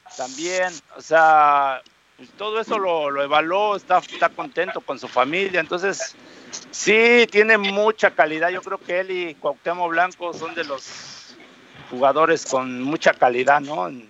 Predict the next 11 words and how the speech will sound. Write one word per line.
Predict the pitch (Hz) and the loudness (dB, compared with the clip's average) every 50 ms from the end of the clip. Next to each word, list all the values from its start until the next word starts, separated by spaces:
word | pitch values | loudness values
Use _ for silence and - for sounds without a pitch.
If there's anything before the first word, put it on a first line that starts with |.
| _ 110 104 | _ _ _
en | 113 | -14
el | 117 | -14
fútbol | - - 147 160 160 156 | -10 -4 0 0 0 0
mexicano, | 139 131 113 113 113 - - 143 139 147 156 147 | -2 -8 -12 -12 -16 -4 -2 0 0 0 -2 -2
bueno, | 147 160 147 131 - | -2 -2 -2 -4 -8
que | 147 | -10
me | - - 147 | -10 -10 -8
he | |
tocado | - 147 131 - 151 143 143 135 | -8 -10 -4 -2 0 0 0 0
ver, | 143 147 156 165 - - _ _ _ _ _ _ _ _ _ _ _ _ _ _ _ _ _ _ _ _ | 0 0 0 0 -4 -10 _ _ _ _ _ _ _ _ _ _ _ _ _ _ _ _ _ _ _ _
pero | 143 143 143 147 147 151 151 151 147 147 147 143 143 | 0 0 2 2 0 0 0 0 -2 -2 -4 -4 -6